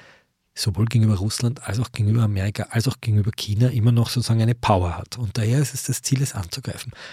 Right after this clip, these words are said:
Und jetzt vermischen sich ganz giftige Interessen, nämlich die der Tech-Bros,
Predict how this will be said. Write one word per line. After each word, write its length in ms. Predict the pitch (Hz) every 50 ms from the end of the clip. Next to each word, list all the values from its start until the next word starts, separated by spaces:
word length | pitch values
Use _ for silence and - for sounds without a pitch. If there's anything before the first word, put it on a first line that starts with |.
| - - -
Und 100 | - 117
jetzt 220 | 107 123 139 - -
vermischen 400 | 135 131 123 139 139 - 160 147
sich 280 | - - 135 - -
ganz 300 | - - 147 151 - -
giftige 400 | - 143 127 - - - 117 -
Interessen, 480 | 113 - - 101 98 110 - - - 143
nämlich 180 | 131 110 -
die 140 | - - 123
der 80 | 113 104
Tech-Bros, 800 | - - - 92 - - - 117 104 110 143 160 - - -